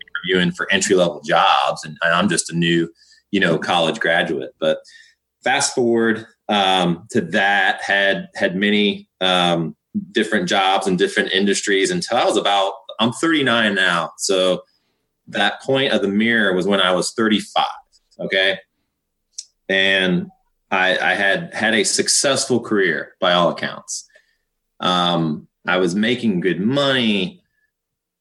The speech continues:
successful marriage, two awesome kids, big house in a great affluent neighborhood that we're still in.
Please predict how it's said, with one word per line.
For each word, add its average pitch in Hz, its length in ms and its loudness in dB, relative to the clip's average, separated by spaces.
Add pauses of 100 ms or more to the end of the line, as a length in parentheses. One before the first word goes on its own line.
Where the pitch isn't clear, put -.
(220)
successful 110 760 -2
marriage, 127 1080 0 (140)
two 170 320 0
awesome - 400 0
kids, 135 880 0 (420)
big 156 320 0
house 104 540 0
in 101 100 2
a 95 340 0
great 127 640 0
affluent 110 420 -2
neighborhood 101 500 2
that 95 120 0
we're 95 100 -2
still 113 420 0
in. 98 360 0